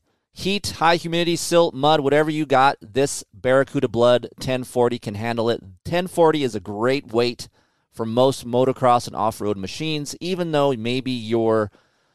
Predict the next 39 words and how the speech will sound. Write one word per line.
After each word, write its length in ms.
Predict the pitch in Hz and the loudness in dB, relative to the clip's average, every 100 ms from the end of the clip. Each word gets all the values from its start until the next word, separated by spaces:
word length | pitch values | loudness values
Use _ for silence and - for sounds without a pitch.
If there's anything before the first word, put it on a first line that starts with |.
| _ _ | _ _
uh, 200 | 113 110 - | -2 -2 2
owner's 340 | 135 143 123 | 2 2 0
manual 320 | 127 127 120 | 0 -2 -2
says 380 | 110 - 110 95 | -4 0 0 0
run 380 | 92 110 107 101 - | -4 -2 -2 -6 -12
five 340 | - 92 82 | -4 -4 -4
thirty 640 | - - 185 185 180 170 139 | -6 0 2 2 0 -4 -6
or 140 | - 110 | -6 -6
ten 340 | - 151 151 | -4 -4 -4
fifty. 560 | 139 139 - 135 131 - | -2 -2 -2 -6 -6 -6
To 100 | - | -8
me, 260 | 120 147 143 | -4 -4 -6
ten 300 | - 147 151 | -6 -4 -4
forty 400 | - 131 131 117 | -2 0 0 0
is 100 | 107 | -4
a 60 | 101 | -6
great 420 | 98 113 131 - | -4 -2 -2 -2
weight. 360 | 104 117 113 _ | 0 0 0 _
Check 280 | - 143 135 | -4 -2 0
it 60 | 127 | 2
out, 320 | 117 107 95 | 2 2 0
Barracuda 540 | 123 143 151 151 147 | 2 2 0 0 0
Blud 360 | 110 110 127 139 | 0 2 2 0
Series. 540 | - 180 220 247 - _ _ _ _ _ _ | -2 -2 -2 -6 -12 _ _ _ _ _ _
Um, 360 | 101 107 104 - - | -2 0 -2 -6 -8
it's 200 | 120 - | -8 -2
been 200 | 127 110 | -2 -2
through 240 | 113 110 | -2 0
Baja 360 | 92 127 123 120 | 2 2 4 2
one 180 | 120 | 0
thousand, 420 | 110 135 139 123 107 | 0 4 4 0 -6
the 60 | |
five 320 | - 127 123 | 0 2 2
hundred, 260 | 123 131 113 | 0 -2 -2
Mint 300 | 110 143 135 | 0 -2 -2
four 180 | - 139 | -2 0
hundred, 240 | 135 117 | 0 -2
Vegas, 380 | 92 143 143 143 | 0 2 2 -4
Torino, 520 | - 135 139 135 131 | -4 -4 0 2 0